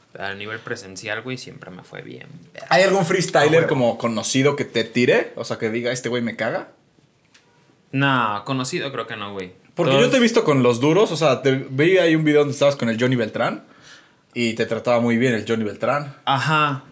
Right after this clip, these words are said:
Speaker 1: este... No sé, güey, creo que... Creo que no, güey. Creo que la gente que me tiraba era, pues, la gente que estaba como a mi nivel, que no me quería dejar avanzar, güey.
Speaker 3: Sí.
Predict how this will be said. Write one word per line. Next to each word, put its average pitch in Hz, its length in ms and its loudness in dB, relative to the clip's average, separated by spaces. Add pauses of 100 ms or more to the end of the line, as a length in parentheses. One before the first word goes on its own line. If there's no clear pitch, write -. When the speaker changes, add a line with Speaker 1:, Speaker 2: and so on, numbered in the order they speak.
Speaker 1:
este... 131 1400 -2 (720)
No 175 480 -2
sé, 180 340 -2
güey, 151 340 -2
creo 151 240 -12
que... 131 500 -6 (960)
Creo 165 160 -2
que 185 80 -6
no, 131 200 -4
güey. 104 260 -8 (460)
Creo 139 140 -6
que 165 80 -4
la 143 120 2
gente 131 240 -10
que 131 100 -12
me 107 100 -14
tiraba 107 540 -6
era, 101 500 -10 (160)
pues, 98 160 -10
la 104 180 -8
gente 113 280 -12
que 117 60 -14
estaba 107 240 -8
como 98 180 -12
a 95 40 -10
mi 95 100 -16
nivel, 107 420 -6 (560)
que 107 100 -6
no 104 120 -6
me 104 120 -12
quería 101 200 -10
dejar 101 240 -10
avanzar, 95 420 -12
güey. - 100 -20 (200)
Speaker 3:
Sí. - 140 -4